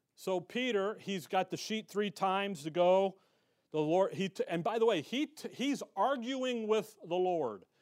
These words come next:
Think about what Peter's doing. The sheet drops down, you got the clean, the unclean, all on the same sheet.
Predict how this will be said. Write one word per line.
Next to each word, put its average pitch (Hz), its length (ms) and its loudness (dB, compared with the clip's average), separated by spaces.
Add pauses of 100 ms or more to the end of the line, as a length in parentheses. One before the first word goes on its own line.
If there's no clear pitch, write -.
(180)
Think 269 140 -4
about 285 180 0
what 226 140 2
Peter's 220 380 -2
doing. 165 320 2
The 139 80 -6
sheet 233 240 -6
drops 208 320 0
down, 208 280 -2
you 185 40 -6
got 180 120 -4
the 170 60 -16
clean, 208 260 -4
the 202 80 -2
unclean, 196 380 -4
all 208 160 2
on 202 100 -2
the 185 60 -4
same 202 300 -8
sheet. 208 360 -8